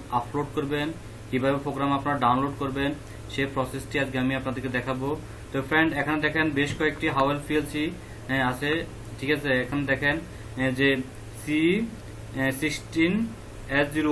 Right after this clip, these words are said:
আর, সি সিক্সটিন এক্স জিরো আর একটি model, আহ, এখানে তিনটি model হলো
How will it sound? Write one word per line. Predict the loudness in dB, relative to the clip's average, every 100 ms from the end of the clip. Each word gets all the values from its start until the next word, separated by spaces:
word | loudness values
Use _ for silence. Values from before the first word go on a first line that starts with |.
| 4
আর, | 2 0
সি | 0 0
সিক্সটিন | -2 0 0
এক্স | 2 0
জিরো | 4 4
আর | 4 0 -4
একটি | -4 0 2
model, | 4 2 0
আহ, | -4 -12 -14 -12 -4 -2 -2 -10 -4 2 4
এখানে | 4 2 0 -4 -2
তিনটি | 0 2 2
model | 2 2
হলো | 2